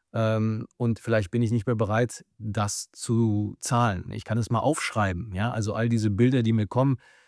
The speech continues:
die Gedanken, die mir da kommen,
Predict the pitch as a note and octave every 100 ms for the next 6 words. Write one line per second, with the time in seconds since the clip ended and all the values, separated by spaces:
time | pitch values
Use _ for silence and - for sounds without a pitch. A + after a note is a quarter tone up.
0 | _ _ G#2+ A#2 A#2 A2+ G#2 A2+ G#2 B2+
1 | C3 C#3 B2+ - - - A#2+ B2 A#2+ A#2
2 | - A#2+ A#2 A2